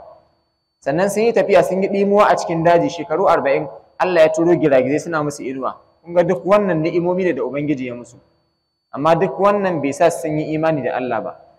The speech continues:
Duk wannan bai sa su sun ja da baya kan abin da suke yi na mene? Na shirka, da kan abin da suke yi na mugun ƙulle-ƙulle ga annabawansa da kuma muminai a wannan lokacin.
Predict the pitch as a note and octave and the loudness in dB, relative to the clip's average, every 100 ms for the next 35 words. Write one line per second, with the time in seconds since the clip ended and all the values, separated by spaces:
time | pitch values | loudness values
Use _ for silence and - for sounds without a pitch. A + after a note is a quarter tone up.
0 | _ C3+ G#3 G#3 A#3 A#3+ G#3+ D#3 D3 C#3+ | _ 0 2 4 4 4 0 2 0 4
1 | G3 - C#3+ B2+ - - - G3 G3+ F#3 | 4 4 0 -4 -12 -16 -4 -2 2 6
2 | A3 F#3+ E3 D#3+ D#3 - G3+ F3+ D3+ F#3 | 8 8 6 8 6 4 0 0 0 0
3 | D3 C#3+ - F3+ E3 D#3+ E3 D3+ D3 C#3 | -2 -4 0 2 4 2 0 0 -2 -6
4 | _ _ C#3 D#3+ G3+ F#3 E3+ C3 - - | _ _ -4 -2 0 0 0 0 -2 -6
5 | C#3+ C#3+ G#3+ D#3 E3 F3 D3 - F3+ E3 | -2 0 0 0 0 -2 -4 -2 2 2
6 | D3 - - F3 G3+ G3+ F#3 C3 C#3 D#3 | 0 -8 -4 0 4 4 4 0 0 0
7 | D3 B2+ A#2 - - G#2+ D#3+ E3 D#3+ E3 | 0 -2 -6 -8 -8 -4 0 4 6 6
8 | E3 C3 D#3+ E3+ D#3 C3 C3+ C3 C3 B2+ | 4 0 0 0 0 -2 -2 -2 -4 -4
9 | A#2+ A#2+ A#2+ - | -4 -4 -6 -16